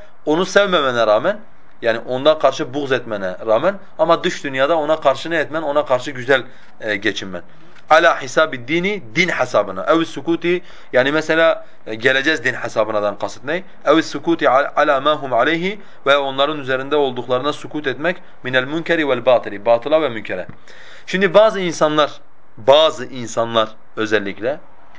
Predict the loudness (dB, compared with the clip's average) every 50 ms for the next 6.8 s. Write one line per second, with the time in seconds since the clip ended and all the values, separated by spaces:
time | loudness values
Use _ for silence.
0 | -14 -14 -14 -14 -14 -14 -14 -8 0 4 6 6 6 6 4 0 -4 -4 2 4
1 | 4 4 4 2 0 0 0 -2 -4 0 4 4 4 4 2 -2 0 0 0 0
2 | 0 -6 -6 -6 -2 2 2 2 2 0 -2 -4 -8 -14 -14 -14 -10 -10 -10 -6
3 | -6 -4 -2 -2 -4 -4 -8 -14 -14 -14 -12 -8 -6 0 4 4 4 4 4 -4
4 | -12 -2 2 2 2 4 4 2 2 2 2 2 -2 0 0 0 0 0 0 -4
5 | -2 -2 -2 0 0 0 0 0 -2 -2 -2 -2 0 0 -2 -2 -2 -2 0 2
6 | 0 2 2 -2 0 2 2 2 4 2 2 2 2 0 0